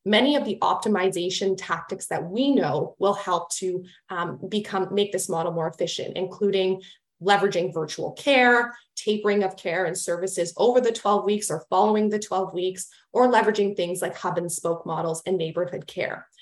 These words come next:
So as we plan and move towards implementation of the model in specific places, we will build on local capacity to take advantage of these bec-,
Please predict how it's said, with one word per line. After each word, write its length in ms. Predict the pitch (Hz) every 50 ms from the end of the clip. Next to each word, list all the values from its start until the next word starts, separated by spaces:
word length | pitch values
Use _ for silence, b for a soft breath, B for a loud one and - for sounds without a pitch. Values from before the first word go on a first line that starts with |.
| b b
So 200 | b - 196 - -
as 240 | 214 233 269 277 285
we 160 | 294 277 -
plan 320 | - - 226 214 214 214
and 140 | 202 185 175
move 160 | 180 196 190
towards 340 | 190 - 180 170 165 165 -
implementation 840 | - 165 185 - 170 160 147 147 - - 226 226 226 - 240 233 233 -
of 160 | 180 160 156
the 80 | 143 139
model 540 | 180 180 208 233 233 233 226 226 226 226 B B B B B B -
in 120 | 196 190
specific 600 | - - - 170 - - 185 185 - 160 - -
places, 640 | - - 311 339 349 - - 196 190 185 185 185 - - _ _ -
we 160 | 214 254 254
will 220 | 254 285 277 277
build 280 | 190 190 196 196 196 170
on 200 | 170 170 165 160
local 260 | 165 165 - - 170
capacity 640 | - - - - 175 170 160 - - 170 175 180 175
to 140 | 180 - -
take 220 | - 180 175 -
advantage 460 | 165 156 156 165 165 170 165 165 160
of 120 | 139 131 -
these 180 | 156 - -
bec-, 320 | - 151 156 - - -